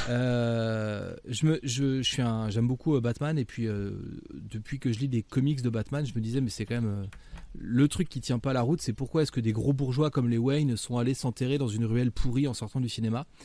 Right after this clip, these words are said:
Et, euh, d'abord, j'étais tout excité sur mon siège quand j'ai vu Zorro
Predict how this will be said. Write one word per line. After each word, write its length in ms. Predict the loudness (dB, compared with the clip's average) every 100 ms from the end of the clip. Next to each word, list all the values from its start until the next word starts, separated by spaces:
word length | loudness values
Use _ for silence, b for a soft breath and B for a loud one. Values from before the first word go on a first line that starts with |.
| B B B B
Et, 200 | -2 0
euh, 260 | 0 0 2
d'abord, 240 | 4 4
j'étais 160 | 2 0
tout 160 | 0
excité 260 | -2 -2 -4
sur 140 | -2
mon 100 | 0
siège 240 | 0 -2 0
quand 140 | 0
j'ai 100 | 0
vu 240 | 0 -2 -4 -4
Zorro 480 | 6 6 6 2